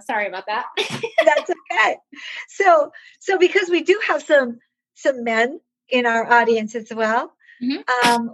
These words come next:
Speaker 2: what would you say to them in terms of raising strong men children?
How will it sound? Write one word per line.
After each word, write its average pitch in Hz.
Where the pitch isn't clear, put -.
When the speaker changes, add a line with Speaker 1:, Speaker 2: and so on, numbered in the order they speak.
Speaker 2:
what 277
would 453
you 403
say 427
to 302
them 277
in 208
terms 226
of 196
raising 214
strong 202
men 208
children? 151